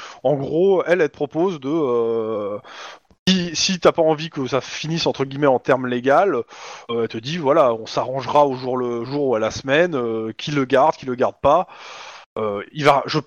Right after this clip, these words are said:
il te dit, elle préférait quand même qu'il passe le plus de temps, de temps ici.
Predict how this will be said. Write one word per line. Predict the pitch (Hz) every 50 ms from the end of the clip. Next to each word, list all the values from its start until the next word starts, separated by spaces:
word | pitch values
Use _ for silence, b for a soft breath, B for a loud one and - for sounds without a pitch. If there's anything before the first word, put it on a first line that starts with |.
| - 165
il | 156 139
te | - 139
dit, | 135 156 180
elle | 143 123
préférait | - 160 151 175 175 165 175 170
quand | - 156
même | 151 151 139
qu'il | - 139
passe | - 156 143 -
le | - 170
plus | - - 170 151 -
de | -
temps, | - 180 165 160 156 147 139
de | 139 143 139
temps | - 165 147 143 - -
ici. | 156 - - - - 196 240 254 -